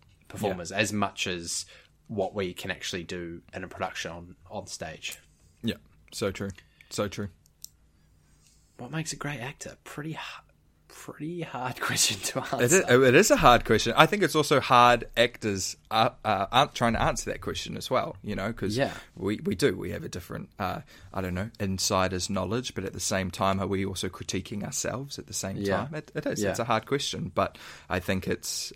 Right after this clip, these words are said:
Speaker 2: uh, um, you know, it's, it's important to try and see how, how we're thinking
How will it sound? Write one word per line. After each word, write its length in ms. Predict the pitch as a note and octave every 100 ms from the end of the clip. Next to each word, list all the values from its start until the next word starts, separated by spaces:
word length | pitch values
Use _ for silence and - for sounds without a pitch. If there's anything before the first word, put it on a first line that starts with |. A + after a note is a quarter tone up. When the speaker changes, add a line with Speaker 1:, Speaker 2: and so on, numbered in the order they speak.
| -
Speaker 2:
uh, 380 | F2+ F#2 F#2 F2+ - - _ -
um, 300 | F#3 F#2 F#2 - - - -
you 100 | A2+
know, 140 | E2
it's, 460 | G2 G#2+ - - -
it's 160 | A2
important 540 | A#2 G#2 B2+ C3 A2+ -
to 560 | G#2 G2 G2 G2 G2 -
try 240 | - G2+ G2
and 160 | G2+
see 720 | - G#2+ G#2+ G#2 G#2 G#2 G#2 -
how, 680 | G#2+ G#2+ A2+ A2+ A#2 A#2 -
how 120 | - B2
we're 120 | C#3+
thinking 360 | F#3 F#3 -